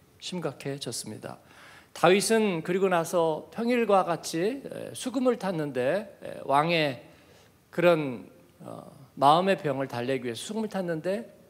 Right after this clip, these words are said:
다윗을 보고 발작했습니다. 그래서 창을 들어서 다윗을 죽이려고 두 번이나 던졌는데, 예,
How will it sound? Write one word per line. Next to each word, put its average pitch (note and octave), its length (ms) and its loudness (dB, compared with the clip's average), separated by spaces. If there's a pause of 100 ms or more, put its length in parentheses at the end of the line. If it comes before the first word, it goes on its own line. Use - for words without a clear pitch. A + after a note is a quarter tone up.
(140)
다윗을 C#3 400 0
보고 C#3 340 2
발작했습니다. C#3+ 1040 -2
그래서 B2+ 500 -6 (720)
창을 G3+ 360 0
들어서 D3+ 640 0 (460)
다윗을 A#2+ 680 -4 (220)
죽이려고 G#2+ 720 -6 (600)
두 C#3 140 -4
번이나 C#3+ 480 0
던졌는데, B2 800 -6 (2000)
예, - 260 -14